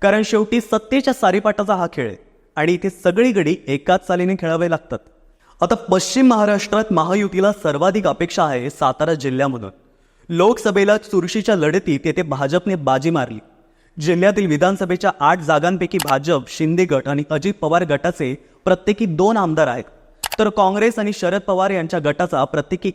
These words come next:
एक आमदार इथे आहे. राष्ट्रवादीतील फुटीनंतर वाई तसेच फलटणच्या आमदारांनी अजित पवारांना साथ दिली.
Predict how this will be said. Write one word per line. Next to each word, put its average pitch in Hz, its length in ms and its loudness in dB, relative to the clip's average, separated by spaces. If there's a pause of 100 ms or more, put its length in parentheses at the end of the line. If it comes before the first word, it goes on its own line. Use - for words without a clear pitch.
एक 180 220 2
आमदार 160 260 0
इथे 143 180 -2
आहे. 127 200 -2 (560)
राष्ट्रवादीतील 214 840 2
फुटीनंतर 175 580 0
वाई 147 480 0
तसेच 165 320 -6
फलटणच्या 185 480 0
आमदारांनी 151 580 0 (100)
अजित 147 220 0
पवारांना 180 460 0
साथ 175 240 2
दिली. 123 260 -8